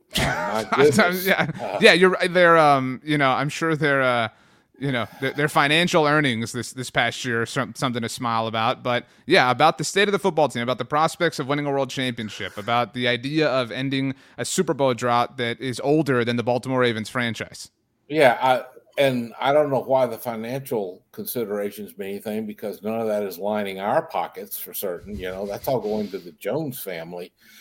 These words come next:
Speaker 1: Uh, you know, great for them, but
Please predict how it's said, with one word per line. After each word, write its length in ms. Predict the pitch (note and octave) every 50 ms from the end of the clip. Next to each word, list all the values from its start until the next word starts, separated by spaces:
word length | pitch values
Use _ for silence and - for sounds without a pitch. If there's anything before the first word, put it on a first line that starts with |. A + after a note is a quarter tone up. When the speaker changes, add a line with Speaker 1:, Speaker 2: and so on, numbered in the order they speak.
| - - - _ _ _ A2
Speaker 1:
Uh, 320 | G#2+ G2+ G2 F#2 F2 E2 - - _ _ _ _
you 80 | - G#2
know, 220 | F#2 F2+ F2+ F2+
great 360 | E2 - A2 A#2+ B2+ D3+ D3+ -
for 140 | - -
them, 420 | A2+ G#2 C3+ E3+ E3+ C#3+ C3+ A#2+ G#2+
but 380 | - A2+ G#2+ G#2+ G#2+ - -